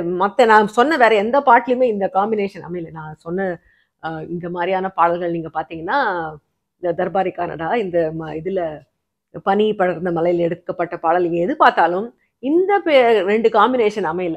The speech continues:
எஸ் பி பி and எஸ் ஜானகி அவங்க ரெண்டு பேரும் ப-, கிரியேட் பண்ண ஒரு மேஜிக் தான் சொல்லுவேன் இந்த மலரே மௌனமா பாடல். இன்ஃபேக்ட் எஸ் பி பி வந்து இந்த பாட்டை ரெக்கார்ட் பண்றதுக்கு, அஹ், கூப்பிட்டிருந்த போது, ம், அவர் வந்து அப்போல்லாம் வந்து நைன்டீஸ்ல தான் அவர் கொஞ்சம்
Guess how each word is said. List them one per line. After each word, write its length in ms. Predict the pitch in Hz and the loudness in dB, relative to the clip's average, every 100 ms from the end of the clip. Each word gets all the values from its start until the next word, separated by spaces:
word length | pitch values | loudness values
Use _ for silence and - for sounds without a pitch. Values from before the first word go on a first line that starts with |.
| - | -10
எஸ் 260 | 151 160 _ | -16 -16 _
பி 160 | 240 | -8
பி 160 | 175 262 | -6 -6
and 120 | 240 | -6
எஸ் 240 | 165 156 170 | -6 -8 -10
ஜானகி 300 | 170 170 - _ | -10 -12 -20 _
அவங்க 380 | - 240 370 311 | -4 -2 0 0
ரெண்டு 240 | 208 214 | 0 0
பேரும் 220 | 220 220 - | -2 -2 -2
ப-, 160 | 165 | -4
கிரியேட் 320 | - 247 311 302 | 2 4 4 2
பண்ண 240 | 233 185 | -2 0
ஒரு 120 | 165 | -2
மேஜிக் 480 | 160 165 202 269 - | 0 0 0 -2 -4
தான் 160 | 240 233 | -6 -4
சொல்லுவேன் 320 | 175 165 220 | -4 -4 -4
இந்த 300 | 214 175 214 190 | -4 -4 -6 -4
மலரே 280 | 170 190 | -2 0
மௌனமா 340 | 180 165 160 151 - | -2 -4 -6 -8 -6
பாடல். 300 | 160 165 311 _ _ _ _ _ _ | -4 -4 -8 _ _ _ _ _ _
இன்ஃபேக்ட் 320 | 202 208 262 254 | -4 2 2 2
எஸ் 180 | 196 | 0
பி 100 | 294 | 0
பி 120 | 277 269 | 0 2
வந்து 220 | 214 240 | 2 0
இந்த 160 | 208 190 | -2 4
பாட்டை 300 | 208 - 226 | 4 4 2
ரெக்கார்ட் 360 | 180 247 240 233 | 2 2 0 0
பண்றதுக்கு, 520 | 196 170 180 175 185 180 160 - _ _ _ _ 156 | -2 -4 -8 -4 0 0 -2 -6 _ _ _ _ -12
அஹ், 120 | 160 | -8
கூப்பிட்டிருந்த 420 | 240 233 196 165 | -6 -6 -6 -6
போது, 260 | 175 202 320 339 220 180 | -4 -2 0 0 0 0
ம், 200 | 165 165 - | -2 -6 -10
அவர் 200 | - 202 | -2 0
வந்து 460 | 190 196 254 247 180 | 0 0 2 2 0
அப்போல்லாம் 380 | 196 196 220 240 | -2 0 2 2
வந்து 280 | 214 214 214 | 2 2 2
நைன்டீஸ்ல 580 | 190 196 214 220 214 185 | 2 0 -2 -4 -4 -4
தான் 120 | 262 | -2
அவர் 200 | 294 262 | 0 -2
கொஞ்சம் 480 | 262 262 262 226 | -2 0 2 2